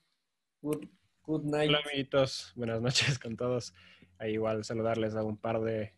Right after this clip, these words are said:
Speaker 2: los que puedo reconocer, Andreita, que estás ahí, Denis también. Hola, bienvenidos y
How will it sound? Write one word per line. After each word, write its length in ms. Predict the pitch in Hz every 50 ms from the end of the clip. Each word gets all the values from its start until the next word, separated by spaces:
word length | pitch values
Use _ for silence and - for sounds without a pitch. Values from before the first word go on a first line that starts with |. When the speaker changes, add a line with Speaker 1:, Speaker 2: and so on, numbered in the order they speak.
| _ -
Speaker 2:
los 160 | 113 107 -
que 100 | - 104
puedo 200 | - - 107 110 107
reconocer, 580 | - 107 - - 113 110 104 - - 113 113
Andreita, 480 | 110 107 107 107 107 110 113 - 113 107
que 80 | - 113
estás 240 | - - 104 104
ahí, 300 | 110 113 117 120 120 120 - - - - _ _ _
Denis 440 | - 107 117 117 113 113 113 117 -
también. 520 | - 113 110 113 117 120 123 120 120 110 - _ _ -
Hola, 240 | 120 113 113 113 - - - - - -
bienvenidos 600 | 117 110 104 104 107 107 107 107 104 104 98 98
y 180 | 98 95 95